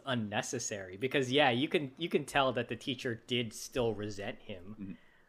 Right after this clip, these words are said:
Speaker 1: and a fight probably would have broken out. But at, you know, in terms of movie, like, we don't need, we don't need it anymore. Like, he won, you know, he won. Let, let him win. Let,
Speaker 2: Okay.
Speaker 1: just give it to him.
Speaker 2: Well, well, this is why I need to compare this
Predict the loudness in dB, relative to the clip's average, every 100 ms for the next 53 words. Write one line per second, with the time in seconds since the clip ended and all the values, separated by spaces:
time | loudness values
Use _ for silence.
0 | _ 6 6 2 -2 2 6 6 6 6
1 | 6 6 2 4 4 4 2 0 0 -2
2 | -2 2 4 4 2 -4 -2 2 2 0
3 | 2 4 4 0 2 4 4 4 2 0
4 | 6 8 8 6 -2 -4 0 2 0 -4
5 | -8 -10 -14 -18 -18 -18 -14 -14 -14 0
6 | 2 8 10 10 6 6 6 6 6 6
7 | 6 4 -4 -14 -6 8 8 8 6 8
8 | 6 2 -2 -6 -4 2 4 4 2 4
9 | 4 4 0 -6 0 6 8 8 8 10
10 | 10 8 2 0 2 4 4 2 -8 -10